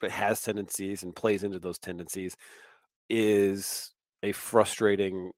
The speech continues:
team to chart sometimes against a team like Indiana. And they're gonna throw the ball out of the pistol in this game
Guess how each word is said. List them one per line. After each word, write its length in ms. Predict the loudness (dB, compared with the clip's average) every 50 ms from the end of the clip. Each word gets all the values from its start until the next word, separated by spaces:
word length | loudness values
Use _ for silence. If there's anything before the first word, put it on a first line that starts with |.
| _ _ _ _ _ _ _
team 300 | -6 -2 -2 -2 -2 -4 -6
to 120 | -10 -8
chart 440 | -8 -2 2 4 6 6 4 4 0
sometimes 720 | -4 -4 -4 -4 -6 -8 -6 -6 -6 -6 -6 -8 -10 -12
against 680 | -12 -12 -10 -8 -8 -8 -8 -8 -10 -10 -12 -14 -16 -12 -10
a 80 | -10 -8
team 180 | -6 -6 -6
like 200 | -6 -6 -8 -10
Indiana. 540 | -12 -14 -12 -12 -12 -10 -10 -10 -12 -14 -14 _ -20 -20 -20 -20 -20 -20 _ _ -8
And 440 | -4 -4 -2 -2 -2 -4 -4 -6 -8 -10 -12 -12 -14 _ _ _ _ _ _ _
they're 120 | 8 8 8
gonna 280 | 10 8 8 8 8
throw 220 | 6 6 8 8 8
the 80 | 8
ball 220 | 6 6 4 4 4
out 100 | 2 0
of 80 | -4
the 60 | -6 -8
pistol 240 | -8 -8 -8 -8
in 60 | -8 -10
this 140 | -12 -14 -14
game 180 | -14 -16 -16